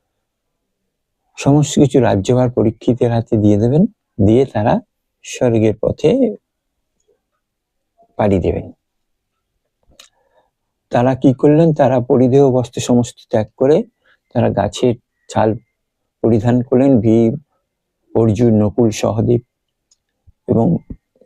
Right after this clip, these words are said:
যশস্বিনী দ্রৌপদীও তাই করলেন। সকলেই সেই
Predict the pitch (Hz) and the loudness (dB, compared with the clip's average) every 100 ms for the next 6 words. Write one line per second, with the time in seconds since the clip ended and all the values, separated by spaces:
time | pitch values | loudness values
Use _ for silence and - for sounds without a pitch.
0 | 123 113 107 143 123 - 240 113 113 95 | 0 0 0 0 0 0 0 0 -2 0
1 | 139 139 139 123 - 123 - - 131 123 | 2 4 2 0 -4 -6 -8 -8 -8 -10
2 | _ _ _ _ _ _ _ _ _ _ | _ _ _ _ _ _ _ _ _ _
3 | - - - 117 156 165 147 - 123 | -16 -4 -2 0 2 2 2 0 -2